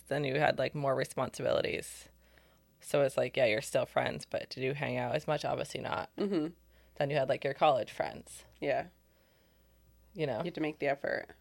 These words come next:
Speaker 1: Yeah.
Speaker 2: I just mean, like, you guys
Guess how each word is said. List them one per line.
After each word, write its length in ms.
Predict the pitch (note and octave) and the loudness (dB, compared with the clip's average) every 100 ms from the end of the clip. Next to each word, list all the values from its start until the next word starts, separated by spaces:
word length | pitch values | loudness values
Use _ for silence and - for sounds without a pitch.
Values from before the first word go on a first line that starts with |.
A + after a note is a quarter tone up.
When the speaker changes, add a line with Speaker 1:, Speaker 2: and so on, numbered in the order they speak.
| - - | -20 -10
Speaker 1:
Yeah. 320 | D#3 D3 - - _ _ _ _ - | -2 0 0 -8 _ _ _ _ 4
Speaker 2:
I 80 | |
just 220 | G#3+ C4 B3 | 4 2 4
mean, 200 | G3 F3+ | 6 6
like, 460 | E3+ C#3+ - - - - - - - - _ _ - _ _ _ _ - - _ _ _ _ _ _ _ _ _ _ _ _ _ _ _ - - - _ _ _ - | 6 4 0 -14 -18 -20 -20 -20 -20 -20 _ _ -20 _ _ _ _ -20 -20 _ _ _ _ _ _ _ _ _ _ _ _ _ _ _ -20 -20 -20 _ _ _ -2
you 200 | G3+ G3 | 0 10
guys 640 | G3 F3+ E3 D#3 E3+ | 12 12 12 8 2